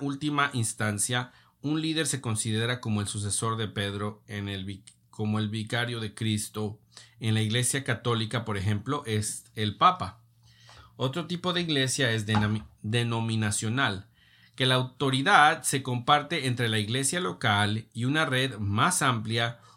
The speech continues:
un modelo de supervisión centralizada.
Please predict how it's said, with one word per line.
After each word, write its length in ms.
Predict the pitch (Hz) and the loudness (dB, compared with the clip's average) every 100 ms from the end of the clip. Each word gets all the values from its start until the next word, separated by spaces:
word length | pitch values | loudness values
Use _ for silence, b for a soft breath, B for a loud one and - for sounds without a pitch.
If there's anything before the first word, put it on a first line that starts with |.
| B | B
un 200 | - 147 | -4 -2
modelo 380 | 160 151 143 139 | 0 0 0 2
de 80 | 131 | 0
supervisión 760 | - 107 117 107 104 - 117 117 | -2 -2 -2 0 -2 0 -2 -2
centralizada. 1000 | 117 107 104 98 - 135 131 135 135 | -4 -2 -4 -2 2 2 4 2 0